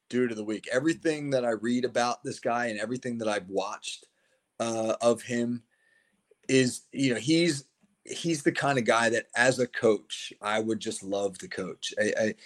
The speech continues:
he's the son of a coach. His father was a, a, a college defensive line coach.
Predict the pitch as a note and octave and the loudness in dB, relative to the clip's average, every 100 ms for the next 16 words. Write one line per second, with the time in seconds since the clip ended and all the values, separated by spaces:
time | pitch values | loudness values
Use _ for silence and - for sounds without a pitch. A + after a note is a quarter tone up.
0 | - - B2+ A2+ - - B2 A#2 - - | -2 4 4 4 2 8 8 8 2 -6
1 | D#2+ C#2+ - G2 - - G#2 G#2+ G#2 G#2 | -6 -6 -6 -6 -6 -4 0 0 0 0
2 | G2 G2 G2+ - G2 F2+ G2+ - G#2+ A2 | 0 0 -2 -2 -8 -6 -8 -4 2 4
3 | G#2+ F2+ A2 G#2+ G2+ G2+ F2+ F#2 F#2+ F#2 | 4 0 -6 -4 -6 -8 -8 -6 -6 -8
4 | F2+ - | -12 -14